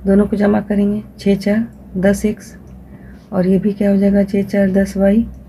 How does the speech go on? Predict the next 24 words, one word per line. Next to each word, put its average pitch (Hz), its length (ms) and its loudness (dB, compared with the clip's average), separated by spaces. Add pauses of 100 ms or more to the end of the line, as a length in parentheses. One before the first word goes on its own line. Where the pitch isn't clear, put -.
(600)
और 185 180 2
ये 196 180 4
दोनों 196 280 2
जमा 196 260 2
होगा 196 220 2
साठ 185 340 -2
और 202 100 -2
चालीस 196 360 -2 (240)
सौ 185 200 -4
हो 165 100 4
जाएगा। 165 400 -2 (540)
दोनों 196 260 4
में 214 100 2
से 214 140 -4
दस 208 260 -2
कॉमन 196 340 2
निकाल 196 340 0
देंगे, 190 300 0 (600)
दस 208 320 -2 (440)
निकल 196 280 0
गया 196 200 2
तो 196 140 -4
एक्स 175 340 -4
बचा 196 280 -2